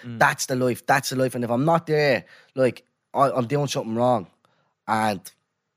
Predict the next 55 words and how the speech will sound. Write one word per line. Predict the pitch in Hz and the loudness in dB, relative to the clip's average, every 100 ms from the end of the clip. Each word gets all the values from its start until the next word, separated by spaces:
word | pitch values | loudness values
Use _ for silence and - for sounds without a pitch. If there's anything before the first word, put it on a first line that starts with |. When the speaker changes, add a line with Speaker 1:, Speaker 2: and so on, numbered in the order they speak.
| - - | -16 -6
Speaker 2:
I | 120 | -2
think | 160 156 | 0 0
the | 156 | 0
perception | 113 - 165 185 - 208 170 _ _ - | 0 2 4 4 2 0 -2 _ _ -2
online, | 151 165 175 185 180 - _ _ _ _ _ _ _ - | 2 4 4 4 2 -4 _ _ _ _ _ _ _ -4
it's, | 147 - | -2 0
uh, | 302 | -2
but | - 233 | 2 2
I | |
think | 247 330 | 2 -2
this | 403 - | -4 -2
is, | |
like, | 240 | 0
a | 175 | 0
new | 131 180 240 | 2 2 0
trend. | - 156 139 220 | 2 2 2 2
I | 233 | 2
don't | 339 349 | 2 -2
remember | 196 208 | -2 0
this | 175 170 | 0 -2
being | 170 147 | -2 0
a | 123 | -2
thing, | - 156 190 | -4 -4 -2
like, | 151 117 _ _ - | -2 -4 _ _ -8
three | - 139 | -2 0
years | 123 110 98 | 0 0 -4
ago | 87 _ - - | -12 _ -20 -6
or | 123 | -2
four | 131 123 | 2 2
years | 113 107 | 2 0
ago. | 95 - | -4 -16
I | - | -10
feel | - 180 | 0 2
like | 180 | 2
it's | 156 | 2
all | 160 143 | 4 4
new | 127 127 135 135 | 2 -2 -4 -2
now | 123 | -4
to | 117 104 | -4 -10
be, | 110 | -8
like, | 110 98 _ - _ | -10 -10 _ -20 _
flashy, | - 131 139 - | -6 0 0 0
flashy | 117 123 131 127 123 | -4 -6 -4 -4 -4
in | 120 | -2
Dubai. | 110 95 127 131 127 | -2 0 2 4 2
Speaker 1:
Yeah. | 120 427 | 0 -4
Speaker 2:
And, | 127 113 _ _ - | -6 -8 _ _ 0
like, | 156 143 | 0 0
Speaker 1:
Well, | 233 220 _ | -4 -8 _
Speaker 2:
I | - | -2
don't | 208 208 | 0 2
remember | 151 143 233 | 2 0 0
Speaker 1:
I | |
think | 214 | -2
Speaker 2:
that. | 202 | 0